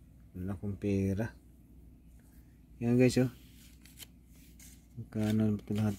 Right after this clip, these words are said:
guys? Hmm. Daming lima-lima guys oh. Puro mga bago to guys. Mga latest. You know?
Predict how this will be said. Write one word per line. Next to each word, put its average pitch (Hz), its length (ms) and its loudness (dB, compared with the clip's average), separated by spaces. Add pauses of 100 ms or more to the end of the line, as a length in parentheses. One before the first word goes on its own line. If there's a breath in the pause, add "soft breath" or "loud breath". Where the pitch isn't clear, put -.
guys? 98 480 -4 (1600)
Hmm. 101 560 -4 (1900)
Daming 98 640 -4
lima-lima 110 560 2
guys 123 160 6
oh. 131 120 4
Puro 117 200 4
mga 123 240 6
bago 123 400 6
to 123 160 0
guys. 139 400 8
Mga 110 320 -4
latest. 113 640 0 (240)
You 101 80 -6
know? 101 160 -4